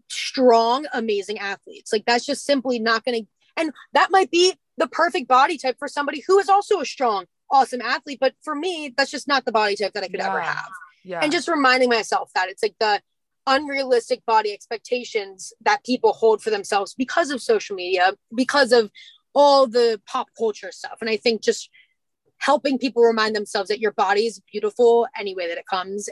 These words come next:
Speaker 1: and every way that it is. And it does amazing things for you every day.
Speaker 2: Yes. Oh my God, you're speaking my language. Body image is something that I could go on a tangent about forever and ever.
Speaker 1: Absolutely.
Speaker 2: I think, like, even if you just look at your team in itself, like, every single person on the team has a different body, but also every single person, like,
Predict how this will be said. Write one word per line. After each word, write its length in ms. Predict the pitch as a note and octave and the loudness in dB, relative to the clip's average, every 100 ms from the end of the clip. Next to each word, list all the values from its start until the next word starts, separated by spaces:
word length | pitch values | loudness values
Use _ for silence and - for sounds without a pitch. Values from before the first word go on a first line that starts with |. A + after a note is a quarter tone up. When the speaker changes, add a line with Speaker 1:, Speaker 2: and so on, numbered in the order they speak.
| - | -10
Speaker 1:
and 300 | F#3 F3+ F3 - | -10 -10 -10 -4
every 160 | G3 G3+ | 0 4
way 140 | G#3 | 4
that 120 | G#3 | 4
it 140 | G#3 - | 0 0
is. 320 | F#3 F3+ - | -2 -2 -8
And 100 | G#3+ | -12
it 80 | F#3+ | -4
does 280 | F#3+ F#3 - | -2 -2 -4
amazing 480 | G3+ G3 G3 F#3 F3+ | -10 -2 0 0 -2
things 200 | F3 E3 | -8 -10
for 100 | - | -2
you 80 | E3 | -2
every 180 | E3+ G#3+ | -2 -8
day. 60 | - | -18
Speaker 2:
Yes. 440 | E3+ E3+ D3 C#3 _ _ _ | -16 -16 -16 -20 _ _ _
Oh 60 | G3+ | -10
my 120 | G#3 | -4
God, 220 | E3 C#3 | -4 -4
you're 140 | E3 E3+ | -12 -12
speaking 360 | - G3 G3 | -12 -16 -12
my 120 | G#3 G3+ | -8 -6
language. 480 | F3 E3+ E3 D#3+ | -6 -6 -6 -6
Body 240 | D#3 D#3+ G3+ | -4 -4 -4
image 240 | A#3 B3 | -4 -4
is 80 | C4 | -4
something 300 | A#3 G#3 G#3+ | -6 -6 -4
that 160 | G3+ E3+ | -2 -2
I 80 | E3+ | -4
could 180 | D#3 D#3+ | -8 -6
go 240 | E3+ D#3 | -4 -2
on 100 | D#3+ | -4
a 40 | |
tangent 400 | D#3 E3+ D3+ D3 | -6 -10 -12 -12
about 280 | C#3+ C#3 C#3 | -4 -4 -4
forever 340 | E3+ C#3+ C#3 C#3 | -6 -8 -6 -10
and 100 | C#3 | -10
ever. 240 | C3+ C3 | -10 -2
Speaker 1:
Absolutely. 580 | F#3 F#3 E3 E3+ G#3 F#3+ | -2 0 -6 0 2 2
Speaker 2:
I 80 | G3+ | -2
think, 280 | G3+ A3 A#3 | -2 -4 -2
like, 320 | C4 A#3+ - | -2 -2 -4
even 200 | A3 G#3+ | -8 -4
if 80 | B3+ | -4
you 60 | D#4 | -4
just 180 | F#4+ G#3+ | -6 -2
look 200 | F3+ A3+ | -4 -4
at 80 | |
your 140 | G3+ G#3+ | -6 -10
team 400 | - E3 D3 F3+ | -10 -14 -12 -10
in 80 | F3+ | -12
itself, 500 | - - D#3 D3 F3+ | -14 -6 -2 -2 -4
like, 180 | E3+ _ _ _ _ | -8 _ _ _ _
every 220 | F#3 F#3 | -2 -2
single 180 | A3+ C#4 | -2 -6
person 300 | - F#3+ G#3+ | -4 -6 -4
on 100 | G3 | -6
the 80 | F#3+ | -6
team 300 | E3 E3 E3 | -10 -14 -10
has 240 | F#3 E3 D#3+ | -6 -6 -6
a 40 | |
different 280 | D#3 E3 D3+ | -8 -8 -4
body, 300 | C#3 C#3+ F3 | -4 -4 -4
but 140 | E3+ | -4
also 280 | D3+ D#3+ G3+ | -2 -2 -4
every 220 | D#3+ E3 | -6 -8
single 200 | E3+ G3 | -8 -12
person, 380 | F#3+ D#3+ D#3+ G3 | -10 -12 -10 -8
like, 160 | E3+ | -10